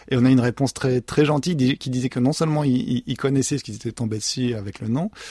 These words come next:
et, euh, et qu'ils aimaient bien l'esprit et qu'ils, et qu'ils, qu'il n'y avait pas de problème avec ça. Donc ça, c'est, c'est, c'était un message qui avait fait, euh, qui avait fait très plaisir.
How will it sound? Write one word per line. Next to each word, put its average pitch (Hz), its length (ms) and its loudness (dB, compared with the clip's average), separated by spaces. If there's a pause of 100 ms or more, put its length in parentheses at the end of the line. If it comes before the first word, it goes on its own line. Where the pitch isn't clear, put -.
(300)
et, 131 220 6
euh, 117 1300 -2
et 135 60 -2
qu'ils 123 220 0
aimaient 123 180 4
bien 123 140 0
l'esprit 131 400 -4
et 127 40 -4
qu'ils, 117 320 -8
et 113 60 -10
qu'ils, 120 280 -10
qu'il - 120 -14
n'y 131 60 -10
avait - 20 -10
pas 120 100 -12
de 113 60 -14
problème 110 320 -10
avec 107 180 -12
ça. 113 140 -12
Donc 113 160 -10
ça, 131 100 -4
c'est, 113 300 -8
c'est, - 240 -12
c'était - 180 -12
un 113 60 -8
message 113 320 -10
qui - 80 -12
avait 117 80 -12
fait, - 160 -14
euh, 110 480 -12
qui - 100 -18
avait 110 100 -16
fait 127 100 -12
très - 180 -12
plaisir. 107 340 -12